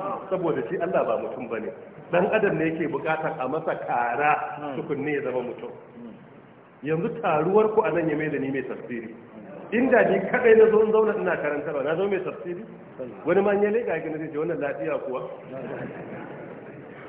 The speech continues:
Kaga kenan an tashi daga tafsiri a zama ana tunkarar lafiyar mutum.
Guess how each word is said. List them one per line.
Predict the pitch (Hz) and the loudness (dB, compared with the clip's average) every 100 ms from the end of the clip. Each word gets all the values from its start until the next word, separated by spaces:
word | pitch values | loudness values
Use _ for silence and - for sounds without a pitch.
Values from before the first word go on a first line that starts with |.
| - - - - - - - | -18 -18 -18 -18 -18 -16 0
Kaga | 185 247 226 | 2 4 2
kenan | 180 175 | 2 2
an | 185 196 | 0 0
tashi | 233 233 190 | 0 0 0
daga | 170 165 | 0 -2
tafsiri | 165 202 202 196 | -2 -4 -2 0
a | |
zama | 175 185 | 0 0
ana | 190 | 0
tunkarar | 175 143 175 175 165 | 0 -2 0 0 2
lafiyar | 147 143 156 139 | 0 -2 -4 -4
mutum. | - 110 | -8 -10